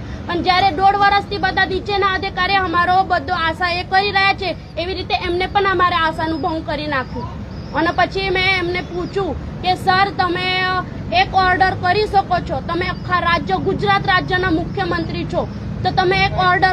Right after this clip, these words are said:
કરી શકો છો કે હજુ સુધી સ્કૂલ પર એક્શન કેમ નહીં લીધી, કોટેવાલાને હજુ સુધી વળતર જમા કેમ નહીં કર્યું અને વિનોદ રાવનો પ્રમોશન કેમ થાય છે. તો એમને મને હાઈકોર્ટનું બતાવ્યું કે એ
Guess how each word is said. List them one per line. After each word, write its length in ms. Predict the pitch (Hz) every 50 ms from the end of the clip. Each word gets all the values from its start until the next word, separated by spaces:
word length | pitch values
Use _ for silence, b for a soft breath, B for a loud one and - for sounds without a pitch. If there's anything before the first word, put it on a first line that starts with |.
| 381 381
કરી 240 | 381 359 381 427 427
શકો 340 | 415 415 392 381 381 381 381
છો 180 | 381 392 359
કે 100 | - 359
હજુ 300 | 349 320 320 - 359 392
સુધી 260 | 370 381 370 370 381
સ્કૂલ 300 | 370 - - 370 370 359 -
પર 140 | - 370 359 349 339
એક્શન 300 | 330 - - 415 415 415
કેમ 220 | - 427 415 392
નહીં 180 | 381 381 381 381
લીધી, 260 | 359 330 - - - - - - - - - -
કોટેવાલાને 760 | - 359 349 349 381 403 392 381 381 381 370 381 381 381 381 370
હજુ 220 | 359 381 381 392
સુધી 260 | 381 359 381 302 381
વળતર 380 | 381 370 359 349 - - 381 381
જમા 340 | - - 339 330 349 403 415
કેમ 220 | - 427 427 403
નહીં 240 | 403 392 392 370 -
કર્યું 560 | 339 311 277 262 240 240 - - - - -
અને 180 | 302 339 359 359
વિનોદ 340 | 370 320 392 403 403 392
રાવનો 260 | 392 381 370 370 381 392
પ્રમોશન 580 | 392 381 370 359 359 392 392 - 415 403 403
કેમ 220 | 392 - 427 427 403 370
થાય 180 | 381 349 339 311
છે. 240 | - 294 262 - -
તો 140 | 330 349
એમને 240 | 339 349 349 359 381
મને 220 | 370 359 370 381 381
હાઈકોર્ટનું 640 | 370 311 339 320 320 - - 359 370 349 370 370 320
બતાવ્યું 400 | 330 320 - 302 277 262 - -
કે 60 | 330
એ 240 | 339 349 370 381